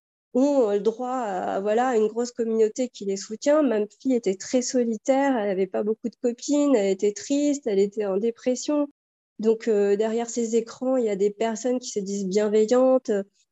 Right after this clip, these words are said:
une communauté, euh, forte, une communauté qui se bat pour des droits, qui l'appuyait, qui l'encensait. Donc, quelque part, euh, euh, avouer, euh, à demi-mot qu'elle a fait une erreur, c'est compliqué pour ces jeunes et, euh, ça remet tout en question.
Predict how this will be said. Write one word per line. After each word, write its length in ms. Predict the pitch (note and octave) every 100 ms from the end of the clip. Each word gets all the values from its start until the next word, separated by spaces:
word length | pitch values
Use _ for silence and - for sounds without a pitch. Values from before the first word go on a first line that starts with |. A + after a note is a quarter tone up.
| _ _ -
une 160 | A3
communauté, 760 | G#3+ A#3+ A3+ A3+ A3+ B3 A#3 G#3+
euh, 380 | F#3+ G3 G3 G#3
forte, 560 | - - D4+ D4 C#4+ -
une 140 | G#3
communauté 480 | - A#3 A#3 A3 A#3
qui 160 | A3+ G3+
se 180 | - A3
bat 300 | F#3+ A3+ A3+
pour 240 | - G#3
des 120 | A3
droits, 480 | G#3+ A#3 C4+ C#4 C4 -
qui 140 | A3+
l'appuyait, 580 | A3 G#3 - G#3+ C4 C#4
qui 140 | -
l'encensait. 760 | G#3 G#3+ G#3+ A3 G#3+ C#4 C4+ C4+
Donc, 200 | G#3+ G#3
quelque 340 | A3 G3+ G#3
part, 380 | G3 C4+ C#4 B3
euh, 180 | G#3 F#3+ G3 _ _ _
euh, 120 | G3+ G3+
avouer, 760 | A#3 A#3 A3+ A3 B3 C4 C4+ A#3
euh, 280 | F#3 F#3 G3
à 60 |
demi-mot 480 | G3+ A3 A#3 A#3+ B3+
qu'elle 240 | - G3+
a 80 | G3
fait 160 | G#3 G#3+
une 140 | G3+
erreur, 340 | G3+ A3 C4+ D4
c'est 140 | G#3+ G3+
compliqué 460 | G#3+ G3+ B3 - D4+
pour 220 | B3 -
ces 200 | - A#3
jeunes 320 | A3+ A#3 A3+
et, 220 | F#3+ F#3+
euh, 240 | F#3 F#3 F#3 - _ _
ça 200 | - G#3
remet 260 | G#3+ G#3
tout 300 | G#3 - C#4+
en 100 | C4+
question. 640 | C4 C4+ C4 - D#4 D4+